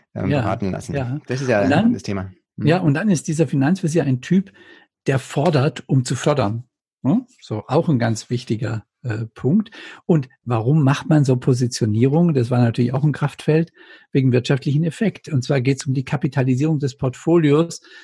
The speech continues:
Speaker 2: was ihr ja vorher schon so beschrieben habt. Das ist so ein bisschen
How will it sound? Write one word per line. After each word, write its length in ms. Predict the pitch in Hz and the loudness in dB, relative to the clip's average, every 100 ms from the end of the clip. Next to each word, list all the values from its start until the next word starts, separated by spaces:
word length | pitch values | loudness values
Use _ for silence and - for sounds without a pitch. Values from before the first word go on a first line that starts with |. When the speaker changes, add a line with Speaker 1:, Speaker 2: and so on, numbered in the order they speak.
| _ | _
Speaker 2:
was 280 | 131 135 - - | -4 -4 -6 -12
ihr 160 | - 151 | -4 0
ja 120 | 143 | 2
vorher 280 | 135 160 160 | 2 2 2
schon 220 | 135 135 | 2 0
so 80 | 139 | 0
beschrieben 480 | 135 127 143 156 143 | -2 -4 -4 0 2
habt. 180 | 147 127 | 2 0
Das 100 | 120 | -4
ist 140 | 135 | -4
so 120 | - 135 | -2 0
ein 100 | 123 | 0
bisschen 540 | 151 - 139 131 127 | -2 0 2 2 -2